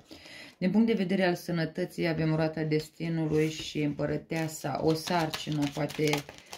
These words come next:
apare un copil în anumite familii care oricum sunt din destină, sunt niște vești care vin foarte brusc, vă ia prin surprindere și trebuie să vă decideți la fel de rapid. Uh, în alte situații, aflați o veste de la distanță, de la o anumită persoană, o veste din destin,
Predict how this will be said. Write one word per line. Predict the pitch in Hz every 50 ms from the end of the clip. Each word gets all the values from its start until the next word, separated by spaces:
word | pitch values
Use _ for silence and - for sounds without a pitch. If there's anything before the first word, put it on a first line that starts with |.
| - - - - - - - -
apare | - 185 180 180 170 165 - 180 170 165 165
un | 165 160
copil | - - 160 156 - - - 196 190 180
în | 165 160
anumite | 151 156 151 156 160 160 156 - - - 175 175 165 160 156 156 156 156 147 - - - - - - - - - - - - - - _
familii | - 165 165 156 160 165 175 180 175 165 156 156 165 92 180 - _ _ _ _ _ _ _ _ _ _ _ _ _ - - - _ _ _ _ _ _ _ _ _ _ _ _ - -
care | 165 156 160 160
oricum | 156 165 165 160 - 175 180
sunt | 160 - - 170 170
din | 160 170 165 165
destină, | 156 165 160 160 - 170 165 160 156
sunt | 156 -
niște | - 160 - - 165
vești | 156 165 190 180 -
care | - 175 165 170
vin | 156 170 175
foarte | 165 - - 170 160 156 - 156
brusc, | 147 156 151 156 151 -
vă | - 156 156 156
ia | 170
prin | 165 - 180 175
surprindere | 156 - 170 156 - - 185 180 175 175 170 170
și | 170 170 -
trebuie | - 170 165 165
să | 160 - 170 165
vă | 170
decideți | 156 160 156 160 - 175 160 180 165 - -
la | 165
fel | 156 - 175 170 160
de | 160 160
rapid. | 156 160 156 156 - - 160 147 - -
Uh, | - - _ _ _ _ _ _ _ _ _ - - - - - - - - - _ - - 185 185 180 175 175
în | 175 175
alte | 190 190 185 - 190
situații, | - - 190 196 - 196 180 175 - 170
aflați | 160 156 170 180 175 -
o | 180
veste | 160 180 180 - - 170
de | 160 160
la | 165 165 160
distanță, | 156 165 156 - - - 170 170 165 165 160 - 160
de | 156 151 156
la | 151 156 151
o |
anumită | 151 156 160 165 156 165
persoană, | 160 - 165 151 - - 165 160 160 156 151 143
o | 143 147 160
veste | 156 165 160 156 - 156
din | 156 156 151 160 156
destin, | 156 156 156 156 - - 175 175 160 151 143 143